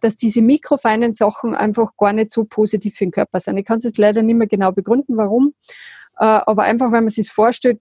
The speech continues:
der Zeolit ist ja eigentlich von irgendwelchen Völkern, die halt in diesen Gegenden gelebt haben, entdeckt worden, dass der so heilsame Wirkung hat und eben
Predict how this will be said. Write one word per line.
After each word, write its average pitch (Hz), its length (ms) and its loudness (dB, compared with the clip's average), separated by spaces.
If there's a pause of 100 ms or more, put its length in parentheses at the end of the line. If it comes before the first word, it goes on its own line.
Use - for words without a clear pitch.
der 208 120 2
Zeolit 226 460 0
ist 240 140 0
ja 220 80 2
eigentlich 220 280 0
von 214 400 -2
irgendwelchen 220 440 0
Völkern, 240 460 0
die 233 160 2
halt 220 120 0
in 220 140 0
diesen 214 240 -4
Gegenden 220 480 0
gelebt 208 420 -2
haben, 233 140 2
entdeckt - 480 -2
worden, 226 320 2
dass 208 180 -4
der 208 160 0
so 196 220 0
heilsame 208 500 0
Wirkung 247 380 -2
hat 226 220 -2
und 196 160 -6
eben 196 220 -2